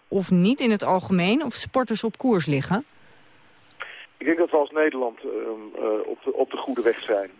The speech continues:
Speaker 2: We hebben, na Beijing hebben we eens goed gekeken wat er, wat er zo al moest gebeuren. Nou, daarin is een kwaliteitsslag gemaakt in de, de, de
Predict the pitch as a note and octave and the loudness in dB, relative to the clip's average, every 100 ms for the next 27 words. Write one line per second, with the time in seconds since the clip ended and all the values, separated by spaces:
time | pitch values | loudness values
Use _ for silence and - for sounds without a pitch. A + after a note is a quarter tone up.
0 | _ _ - A#2 B2+ A2+ A2 A2+ B2 B2 | _ _ -12 -10 -2 0 0 2 2 2
1 | A#2+ A2+ C3 B2+ A#2 - A2 - - - | 2 0 -4 -8 -8 -8 -8 -8 -14 -4
2 | - A2 G#2+ G#2+ A#2 A2+ G2 - _ _ | 2 2 2 -2 0 -2 -6 -8 _ _
3 | - A2+ G#2 A2+ G#2 - A2 G#2+ G#2 - | -8 -6 -4 -2 0 2 2 0 -6 -14
4 | G2 A#2 A#2 A#2 A#2+ - G#2 E2 - G#2+ | -4 2 2 2 0 -2 -4 -4 -4 -2
5 | G#2 G2 G#2+ G#2 G#2+ A2 G#2 B2 A#2 - | -2 -4 -8 -10 -4 -2 0 2 2 0
6 | G#2+ - G#2+ G#2 - G2+ G2+ G#2 - A2 | -6 -6 -4 -4 -6 -8 -6 -6 -6 -6
7 | G#2 - - _ _ - - | -6 -12 -20 _ _ -14 -8